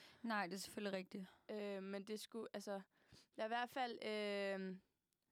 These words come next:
Speaker 2: formand for Pilotforeningen, der hedder Henrik Thyregod. Han siger, at en konflikt ikke kan udelukkes. Og så er man jo selvfølgelig bange for, at de vil strejke lige op til påsken.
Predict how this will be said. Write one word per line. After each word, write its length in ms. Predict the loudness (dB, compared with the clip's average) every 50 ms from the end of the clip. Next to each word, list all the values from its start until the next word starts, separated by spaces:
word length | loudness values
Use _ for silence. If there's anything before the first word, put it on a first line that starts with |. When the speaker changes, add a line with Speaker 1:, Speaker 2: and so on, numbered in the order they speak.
| _ _ _ _ _
Speaker 2:
formand 460 | -4 0 2 4 4 4 4 2 2
for 100 | -2 -4
Pilotforeningen, 760 | -4 -2 -2 0 -2 -2 -2 -2 -2 0 0 0 -2 -2 -2
der 60 | -2 -2
hedder 140 | -2 -2
Henrik 360 | -2 -2 -4 -4 -4 -6 -6 -6
Thyregod. 640 | -6 -4 -2 0 0 0 -2 -2 -2 -2 -4 -6 -10 _ _ _ _ _
Han 180 | -6 -4 -2 -2
siger, 300 | -2 -2 -2 -2 -2 -2 -2
at 180 | -2 -2 -2
en 120 | -2 -4 -2
konflikt 460 | -4 -4 -4 -4 -6 -6 -6 -6 -6
ikke 140 | -6 -6 -6
kan 140 | -6 -6 -6
udelukkes. 640 | -4 -4 -4 -2 -2 -4 -4 -4 -8 -8 -10 -12 -14 _ _ _ _ _ _ _ -10
Og 100 | -6 -2
så 60 | 0
er 40 | 0
man 160 | 0 2 0
jo 80 | 0 -2
selvfølgelig 340 | -4 -6 -6 -6 -6 -4 -4
bange 220 | -4 -4 -4 -4
for, 140 | -2 -2 -2
at 120 | -2 -2
de 80 | -4 -8
vil 80 | -8 -8
strejke 560 | -8 -8 -4 -4 -4 -4 -4 -8 -12 -14 -16 _ _ _ _ _ _ _ _ -20 -20 _ _ _ _ _ _ _ _ _ _ -10
lige 200 | -6 -4 -4 -4
op 100 | -6 -10
til 120 | -14 -14
påsken. 460 | -12 -10 -10 -10 -10 -14 -16 -18 -20